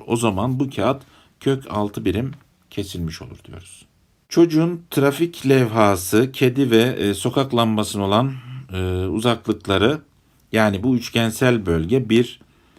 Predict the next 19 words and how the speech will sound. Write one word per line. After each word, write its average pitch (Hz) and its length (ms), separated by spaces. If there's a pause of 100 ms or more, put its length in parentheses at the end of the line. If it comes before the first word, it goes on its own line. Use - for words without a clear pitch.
(260)
e, 95 640
eşkenar 120 480
üçgensel 113 1040
bir 90 180
bölge 95 280
oluşturuyormuş. 82 840 (460)
E, 90 100
yani 101 520
şurası 117 460
bir 123 140
eşkenar 110 520
üçgen 104 280
olacak. 76 340 (540)
Bakın 82 260
şuradaki 85 540
parçalar 90 640
birer 98 280
eşkenar 98 520
üçgenmiş. 76 720